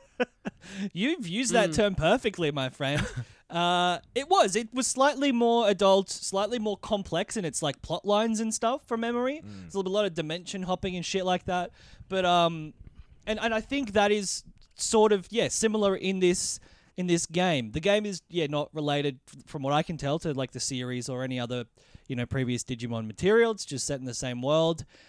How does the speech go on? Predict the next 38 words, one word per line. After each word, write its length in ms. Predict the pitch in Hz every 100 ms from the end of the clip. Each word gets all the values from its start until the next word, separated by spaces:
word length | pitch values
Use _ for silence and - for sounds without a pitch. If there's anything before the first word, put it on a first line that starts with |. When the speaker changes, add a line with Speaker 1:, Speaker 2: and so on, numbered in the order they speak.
| -
Speaker 1:
And 140 | 202
yeah, 200 | 196 330
the 80 | 262
setup 340 | - 214 226
is, 160 | 214 180
like, 320 | 180 175 - - _ _ _
you're 220 | 151 196
a 60 | 196
kid 540 | - 226 220 226 180
in 280 | 180 175 165
a 80 | 156
b-, 160 | 135 127
high 300 | - 165 202
school 360 | - 214 214
class. 760 | 196 190 180 185 185 185 - - - _ _ _
Um, 360 | 127 131 131 135
you've 140 | 135
got, 260 | 127 147 147
like, 200 | 147 131
the, 140 | - - -
the 140 | 123
quiet 580 | - 170 180 180 175 - -
goody 200 | 165 165
two 240 | 156 156 147
shoes 380 | - 147 139
girl. 580 | - 147 151 151 147 151 _ _ _ _
You've 140 | 117
got 260 | 104 127 -
the 180 | 135 123
energetic 720 | 180 202 180 196 196 - - - _ -
guy 320 | 170 180 180
friend. 640 | - 180 185 185 185 185 - - -
You've 220 | 165 147
got, 340 | - 151 151 - -
um, 420 | 151 143 139 143 -
the 80 | 147
pretty 280 | 170 226
girl. 540 | 208 214 214 208 208